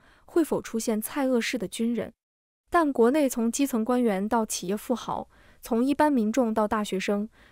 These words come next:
都有许多人知道事件，并且内心有所触动。相信中共高官，包括军队高层，他们更加清楚。另外，殊荣预测中也不排除取代习的人是体制外的人，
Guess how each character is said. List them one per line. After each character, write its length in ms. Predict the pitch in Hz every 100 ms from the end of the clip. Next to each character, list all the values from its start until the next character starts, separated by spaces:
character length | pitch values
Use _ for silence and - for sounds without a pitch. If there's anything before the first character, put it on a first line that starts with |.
| -
都 140 | 247
有 100 | 233
许 220 | 233 180
多 140 | 220 247
人 160 | 202
知 120 | 202
道 120 | 196 196
事 200 | - 185
件， 240 | 196 - - - _
并 140 | - 233
且 160 | 202
内 180 | 202 254
心 220 | 226 254
有 120 | 240 208
所 160 | 185
触 220 | - -
动。 220 | 196 202 - _ _ _ _ _
相 260 | - 302 311
信 260 | 320 254
中 200 | 233 302
共 160 | 302 233
高 180 | 208 202
官， 340 | 233 214 220 - _ _
包 140 | 269 277
括 180 | 277
军 180 | 226 285
队 140 | 294 226
高 180 | 247
层， 360 | 285 - 190 190 _ _
他 100 | -
们 100 | 226
更 220 | 214 330 226
加 180 | 196
清 280 | 196 - 202
楚。 200 | - - - _ _ _ _ _
另 120 | 277
外， 300 | 285 254 220 _ _ _
殊 220 | - - 349
荣 200 | 269 269
预 140 | 269
测 180 | - 226
中 360 | 240 233 247 - _ -
也 100 | 202
不 140 | 262
排 240 | 254 208 214
除 200 | 233 233
取 200 | - 180
代 180 | 214
习 220 | 214 - 196
的 100 | 247
人 180 | 185
是 140 | 196 233
体 180 | - -
制 140 | 220
外 220 | 277 269
的 100 | -
人， 220 | - -